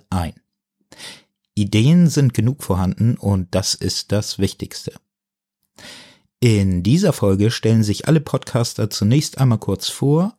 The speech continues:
Ein erstes Lehrerinterview ist dabei. Es folgen Beiträge zu den Themen Musik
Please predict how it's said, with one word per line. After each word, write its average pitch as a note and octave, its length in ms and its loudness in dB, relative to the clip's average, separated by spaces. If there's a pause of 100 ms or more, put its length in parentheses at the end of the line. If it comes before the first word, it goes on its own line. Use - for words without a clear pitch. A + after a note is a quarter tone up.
Ein F#2+ 380 0
erstes F2+ 800 -4
Lehrerinterview B2+ 1120 2
ist - 240 -6
dabei. D3 420 0 (560)
Es B2+ 340 2
folgen A2 360 2
Beiträge G#2+ 500 0
zu G#2 160 -4
den G2+ 160 2
Themen G2+ 380 -2
Musik F#2+ 640 -2